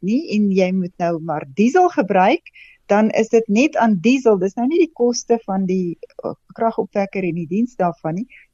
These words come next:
Die diesel alleen sal drie komma drie miljard rand per jaar wees.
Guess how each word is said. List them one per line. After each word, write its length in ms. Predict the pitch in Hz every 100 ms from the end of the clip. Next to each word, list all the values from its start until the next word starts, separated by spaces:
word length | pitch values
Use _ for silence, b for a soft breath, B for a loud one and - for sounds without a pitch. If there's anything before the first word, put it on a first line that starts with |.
| _
Die 120 | 202
diesel 340 | 175 277 320 294
alleen 400 | 233 214 233 254
sal 180 | 254 190
drie 180 | 208
komma 320 | 214 233 220 185
drie 220 | 196 208
miljard 500 | 214 196 175 165 -
rand 260 | 156 156 156 _
per 120 | - 175
jaar 380 | 165 156 160 160
wees. 260 | - -